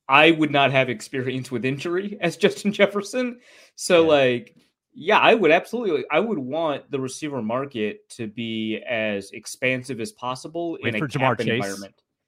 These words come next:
Speaker 3: to
Speaker 1: That,
Speaker 3: maybe
Speaker 1: yeah.
Speaker 3: sign his deal next year.
Speaker 1: Right.
Speaker 3: Again, the Bengals could wait too, but, uh,
Speaker 1: Right,
Speaker 3: if
Speaker 1: but,
Speaker 3: Chase
Speaker 1: like, let,
Speaker 3: signed
Speaker 1: let that receiver, 'cause,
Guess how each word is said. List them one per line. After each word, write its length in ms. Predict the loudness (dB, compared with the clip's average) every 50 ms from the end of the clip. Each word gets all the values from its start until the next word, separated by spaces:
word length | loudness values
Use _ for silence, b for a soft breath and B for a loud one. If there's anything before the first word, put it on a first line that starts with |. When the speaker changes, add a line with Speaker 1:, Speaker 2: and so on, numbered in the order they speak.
| _ _ _ _
Speaker 3:
to 80 | -4 0
Speaker 1:
That, 60 | 0
Speaker 3:
maybe 180 | 0 2 2 4
Speaker 1:
yeah. 120 | 2 4
Speaker 3:
sign 400 | 4 2 2 2 0 -2 -6 -10 -14 _ _
his 220 | -8 -8 -8 -6
deal 380 | -4 -2 0 0 0 0 -2 -6 -8
next 320 | -6 -6 -6 -6 -8 -6
year. 160 | -2 2 2 4
Speaker 1:
Right. 140 | 4 2
Speaker 3:
Again, 280 | 2 0 0 0 0 0
the 60 | 0
Bengals 380 | 2 2 2 2 0 -6 -8 -8
could 100 | -8 -6
wait 240 | -4 -4 -6 -6 -4
too, 240 | -4 -4 -4 -4 -4
but, 220 | -4 -4 -4 -4 b b b b b b b b b _ _ _ _ _ _ _ 0
uh, 300 | 2 2 4 2 2 4
Speaker 1:
Right, 200 | 4 4 4 2
Speaker 3:
if 80 | 0 _
Speaker 1:
but, 100 | 2 4
Speaker 3:
Chase 220 | 4 4 2 0
Speaker 1:
like, 80 | 2 2
let, 80 | 2 2
Speaker 3:
signed 200 | 2 0 2 2
Speaker 1:
let 180 | 0 2 4
that 180 | 2 2 2 2
receiver, 420 | -2 -6 -4 -4 -4 -4 -4 -6
'cause, 220 | -4 -2 -4 -4